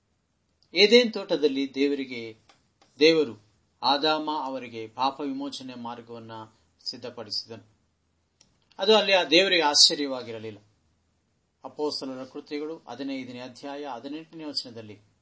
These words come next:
ಹೀಗೆ ಬರೆಯಲ್ಪಟ್ಟಿದೆ, "ಹೃದಯಗಳನ್ನು ಬಲ್ಲವನಾಗಿರುವ ದೇವರು ಹೇಗೆ ಪವಿತ್ರಾತ್ಮನನ್ನು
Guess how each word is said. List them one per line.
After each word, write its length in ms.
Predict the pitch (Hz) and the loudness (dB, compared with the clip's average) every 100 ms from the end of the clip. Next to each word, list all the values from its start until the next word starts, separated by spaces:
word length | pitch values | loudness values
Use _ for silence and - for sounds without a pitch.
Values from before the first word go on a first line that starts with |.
| _ _ _ _ _ - | _ _ _ _ _ -10
ಹೀಗೆ 220 | 147 139 | -2 -2
ಬರೆಯಲ್ಪಟ್ಟಿದೆ, 640 | 131 117 110 110 107 104 - _ _ _ _ _ - | -2 -6 -8 -14 -16 -18 -18 _ _ _ _ _ -10
"ಹೃದಯಗಳನ್ನು 920 | 135 143 160 165 156 165 170 185 185 - | -2 4 6 6 6 2 2 -6 -12 -8
ಬಲ್ಲವನಾಗಿರುವ 800 | 123 147 180 170 151 139 135 120 | -2 4 6 4 0 -4 -6 -8
ದೇವರು 560 | 113 131 127 113 - _ _ _ _ - | -8 -10 -10 -12 -16 _ _ _ _ 2
ಹೇಗೆ 340 | 165 202 190 | 4 6 2
ಪವಿತ್ರಾತ್ಮನನ್ನು 1200 | 160 139 170 - 160 147 - 139 131 131 131 131 | 2 -4 -6 -6 -6 -6 -6 -8 -6 -8 -8 -12